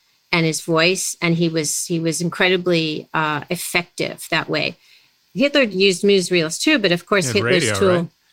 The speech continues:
Speaker 1: was radio, and
Speaker 2: Yeah.
Speaker 1: he had this, uh, very particular, you know, voice where he would,
Speaker 2: Yeah.
Speaker 1: uh, he would become so emotional, people would feel an intimate connection with him.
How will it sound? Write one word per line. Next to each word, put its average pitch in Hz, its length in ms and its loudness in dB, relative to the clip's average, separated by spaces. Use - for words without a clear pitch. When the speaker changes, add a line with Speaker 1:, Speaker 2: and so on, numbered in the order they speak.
Speaker 1:
was 180 180 0
radio, 185 520 2
and 185 240 0
Speaker 2:
Yeah. 202 40 0
Speaker 1:
he 202 180 2
had 202 320 0
this, 180 320 -4
uh, 185 260 2
very 220 340 4
particular, 190 880 0
you 180 180 0
know, 170 80 2
voice 185 540 2
where 170 100 0
he 175 220 -2
would, 165 360 -2
Speaker 2:
Yeah. 127 300 -6
Speaker 1:
uh, 165 400 0
he 175 240 -2
would 175 160 0
become 196 320 0
so 214 240 2
emotional, 190 560 2
people 190 300 -2
would 170 160 -2
feel 180 300 2
an 160 120 0
intimate 185 480 -2
connection 160 520 -4
with 143 180 -10
him. - 140 -12